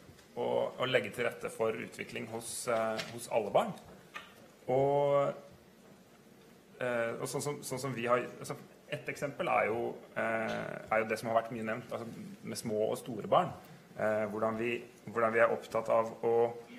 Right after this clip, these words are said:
å trygge de, de små, eh, og lukke dørene og sette oss på gulvet og være der hvor de er, og, eh,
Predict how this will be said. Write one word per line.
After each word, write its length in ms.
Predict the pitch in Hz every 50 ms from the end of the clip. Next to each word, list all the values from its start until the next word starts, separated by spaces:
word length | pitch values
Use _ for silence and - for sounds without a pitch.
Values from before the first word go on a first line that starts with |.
| - - - -
å 80 | 113 -
trygge 480 | - 143 127 117 98 92 90 104 110 120 110 107 120 120
de, 120 | 113 113 110 113 113 107 - 107 - -
de 80 | 117 120
små, 380 | - - 110 104 110 123 135 - - - - - - - - - - - - - - - - - - -
eh, 300 | 110 107 104 107 104 107 110
og 80 | 113 120
lukke 240 | 131 131 - 120 110
dørene 400 | 123 113 101 98 98 101 110 117
og 80 | 110
sette 200 | - 123 - 123 101
oss 60 | -
på 100 | - 110
gulvet 240 | 107 101 101 101 107
og 80 | 113 110
være 240 | - 98 95 101
der 160 | 104 104 104 104
hvor 120 | 110 107
de 140 | 95 101 110
er, 260 | 117 123 127 127 - -
og, 160 | 117 113 - - - - - - - - - -
eh, 280 | 107 107 107 107 110